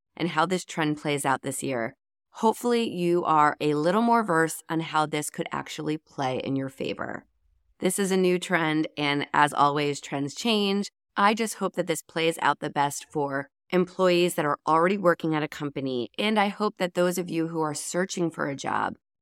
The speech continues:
still have the opportunities that you deserve. It may not be at that one company you've had your eye on. Maybe you need to look at a smaller company or a startup or somewhere where they are not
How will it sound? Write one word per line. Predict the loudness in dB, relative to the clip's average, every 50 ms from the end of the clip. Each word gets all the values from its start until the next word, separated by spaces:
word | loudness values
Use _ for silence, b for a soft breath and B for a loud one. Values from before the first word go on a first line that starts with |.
| _ _ _
still | -14 -12 -8 -2 2 4 4 4 4 2
have | 2 2 2 2 2 2
the | 0 0
opportunities | 0 0 0 0 -4 -4 -4 -4 -4 -4 -2 -2 -4 -2 -2 -2 -4 -4
that | -4 -6 -8 -6
you | -6 -4 -4 -4 -4
deserve. | -4 -6 -6 -4 -4 -6 -6 -8 -10 _ _ _ _ _ _ _ _ -4 -4
It | -2 2
may | 2 4 4 4
not | 4 6 4 4 4 2 2
be | 4 6 6 6 6 4 4
at | 4 4 4 6
that | 6 4 4 4 2
one | 0 2 4 4 4 4 2
company | 0 -2 -2 -2 -2 -2 -4 -4 -2 -4
you've | -4 -6
had | -6 -6 -4
your | -4 -6 -6 -4
eye | -4 -4 -2 0
on. | 2 2 2 2 0 0 -2 _ _ b b b 4
Maybe | 4 4 4 4
you | 0 0 2 2
need | 2 2 0
to | -2 -4 -2
look | 0 -2 -2 -2 -2
at | -4 -2 -2
a |
smaller | -2 -6 -4 -2 2 4 4 6 6 4 2
company | 2 -2 -6 -4 -4 -4 -6 -6 -6 -8 -10 _ B B B B 4
or | 6 6
a | 6
startup | 4 2 -4 -2 0 4 4 4 4 4 0 -2 -6 _ _ _ B B B
or | B 0 0
somewhere | 0 -2 2 4 4 4 4 4 4 4 4 2 2 0
where | 0 2 2
they | 4 4 4 4
are | 4
not | 4 6 6 6 4